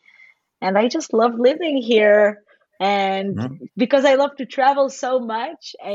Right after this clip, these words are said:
Speaker 1: mean, it's, for me, it feels the best to always come back here. So
Speaker 2: Oh, uh,
Speaker 1: Haifa,
Speaker 2: yeah.
Speaker 1: Israel.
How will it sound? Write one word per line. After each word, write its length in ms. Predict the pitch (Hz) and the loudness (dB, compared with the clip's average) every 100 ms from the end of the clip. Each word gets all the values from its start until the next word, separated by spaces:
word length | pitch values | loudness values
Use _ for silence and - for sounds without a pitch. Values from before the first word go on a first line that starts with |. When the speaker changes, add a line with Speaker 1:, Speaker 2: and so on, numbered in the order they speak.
| 208 | -8
Speaker 1:
mean, 540 | 208 214 214 220 208 _ _ - | -6 -6 -6 -8 -10 _ _ -8
it's, 300 | 214 - - - 190 | -6 -6 -12 -18 -4
for 120 | 254 | -2
me, 180 | 240 269 | -2 -6
it 80 | 262 | -6
feels 400 | 240 214 220 180 _ - | -6 -4 -6 -10 _ -12
the 140 | 196 | -8
best 380 | 190 226 208 - | -2 -2 -2 -4
to 60 | 202 | -2
always 320 | 185 190 190 | 0 0 -4
come 180 | - 165 | -6 -12
back 200 | 160 - - | -10 -14 -16
here. 220 | - - _ _ _ _ _ _ | -20 -20 _ _ _ _ _ _
So 360 | - 185 156 151 | -8 -2 -2 -2
Speaker 2:
Oh, 20 | - | -4
uh, 60 | |
Speaker 1:
Haifa, 260 | - 277 302 | 2 2 4
Speaker 2:
yeah. 260 | - 294 - | 4 4 4
Speaker 1:
Israel. 540 | 233 185 202 170 160 | 0 0 -2 -2 -4